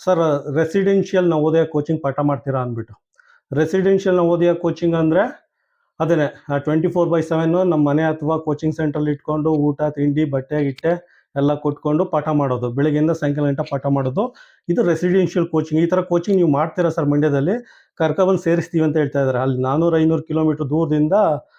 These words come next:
ಮಂಡ್ಯದಲ್ಲಿ ಕರ್ಕೊಬಂದು ಸೇರಿಸ್ತೀವಿ ಅಂತ ಎಲ್ಲ ಪೇರೆಂಟ್ಸ್ ಸುಮಾರು ಜನ, ಸುಮಾರು ಜನ ಫೋನ್ ಮಾಡಿ ಕೇಳ್ತಾರೆ. Even ಮೈಸೂರಿಂದನೂ ಫೋನ್ ಮಾಡ್ತಾರೆ,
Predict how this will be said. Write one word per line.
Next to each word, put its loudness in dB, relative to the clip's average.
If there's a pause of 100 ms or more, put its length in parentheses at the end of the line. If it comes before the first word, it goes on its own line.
(280)
ಮಂಡ್ಯದಲ್ಲಿ 2
ಕರ್ಕೊಬಂದು 0
ಸೇರಿಸ್ತೀವಿ 0
ಅಂತ 0
ಎಲ್ಲ 2
ಪೇರೆಂಟ್ಸ್ -2
ಸುಮಾರು 2
ಜನ, 0
ಸುಮಾರು -4
ಜನ 2
ಫೋನ್ -2
ಮಾಡಿ -2
ಕೇಳ್ತಾರೆ. -2
Even 2
ಮೈಸೂರಿಂದನೂ 0
ಫೋನ್ -6
ಮಾಡ್ತಾರೆ, -10